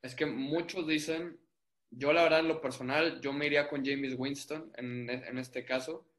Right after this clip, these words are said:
porque creo que Taysom Hill es un quarterback, un core-, para mí no hay un, no hay quarterback franquicia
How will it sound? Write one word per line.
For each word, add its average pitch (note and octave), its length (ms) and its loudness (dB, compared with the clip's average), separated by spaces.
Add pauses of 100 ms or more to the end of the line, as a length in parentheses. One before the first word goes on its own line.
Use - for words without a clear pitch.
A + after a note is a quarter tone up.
(420)
porque C3 300 -4
creo D#3+ 300 4
que F3+ 180 2
Taysom D#3+ 440 0
Hill E3 180 2
es E3 120 2
un D#3+ 100 -4
quarterback, D#3+ 720 2 (1200)
un F#3 200 -2
core-, G#3 300 2
para F3+ 180 4
mí G3 160 0
no A3 140 4
hay G#3 80 4
un, G#3+ 240 -2
no F3+ 100 -2
hay F#3 100 2
quarterback G3 400 4
franquicia F#3 800 -2